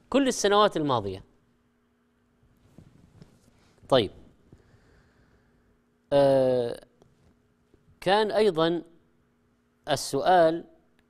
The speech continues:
عن، آه، كان هناك أيضا،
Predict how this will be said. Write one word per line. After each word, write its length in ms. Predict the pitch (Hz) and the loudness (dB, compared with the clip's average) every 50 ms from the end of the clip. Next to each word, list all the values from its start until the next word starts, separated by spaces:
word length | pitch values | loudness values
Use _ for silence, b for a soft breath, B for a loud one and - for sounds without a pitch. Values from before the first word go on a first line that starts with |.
| _ _ _ _ _ _ _ _ _ _ _ _ _ _ _ - 117 | _ _ _ _ _ _ _ _ _ _ _ _ _ _ _ -6 0
عن، 480 | 117 131 160 170 165 160 165 160 - - _ _ _ _ _ _ _ _ _ _ _ _ _ _ _ _ _ _ - | 4 4 4 4 2 -2 -4 -6 -10 -14 _ _ _ _ _ _ _ _ _ _ _ _ _ _ _ _ _ _ -8
آه، 1300 | 123 123 123 120 120 120 120 117 117 117 113 113 113 117 113 113 117 113 - - 57 - - - - - _ | -6 -4 -4 -4 -4 -6 -6 -6 -8 -8 -8 -10 -10 -12 -14 -14 -16 -16 -16 -16 -18 -18 -20 -20 -20 -20 _
كان 240 | - 151 160 170 160 | 0 2 2 2 2
هناك 360 | 156 147 147 151 156 - - | 0 -2 -2 -2 -4 -4 -6
أيضا، 400 | 143 147 165 156 139 156 151 147 | -6 -4 -4 -4 -2 -2 -4 -4